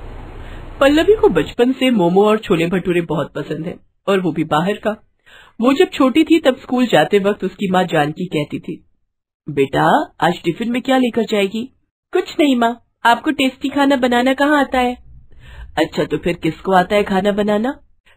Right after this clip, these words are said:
"रामू काका को, वो स्कूल के बाहर मोमो बेचते हैं, मैं वहीं से टिफिन खा लूंगी।" पल्लवी घर में खाना पसंद नहीं करती थी, उसको हमेशा बाहर ही खाना होता था। "बेटी, बाहर का खाना मत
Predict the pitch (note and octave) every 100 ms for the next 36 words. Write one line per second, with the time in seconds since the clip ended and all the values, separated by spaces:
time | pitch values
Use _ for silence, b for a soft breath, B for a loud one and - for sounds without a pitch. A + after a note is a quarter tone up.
0 | - A#3+ C4+ C4 B3 A#3 G#3+ G#3 G3 E3+
1 | - B B G3+ A#3 - C4+ C4+ C4+ A#3
2 | B3 B3+ A#3 A3 A#3 A3+ A3 - C4+ G4
3 | - _ B3 B3+ B3+ B3+ B3+ A#3+ A3 A3
4 | A3+ G3+ F#3+ F3+ - - _ _ _ -
5 | - D4+ G4 G4+ G#3+ G3+ B3+ C4+ C4+ C4+
6 | - E3+ F3 E3 D3 - C3 - - -
7 | - _ - F3+ G#3 G#3 F#3 F#3 G#3 F3+
8 | E3 F#3 A3 A3+ G#3 F#3 C#3 - - -
9 | - _ _ _ _ b b b D3+ D#3
10 | F#3 F3 C#3+ E3+ D#3 D#3+ D#3+ D#3+ D#3 D3
11 | C#3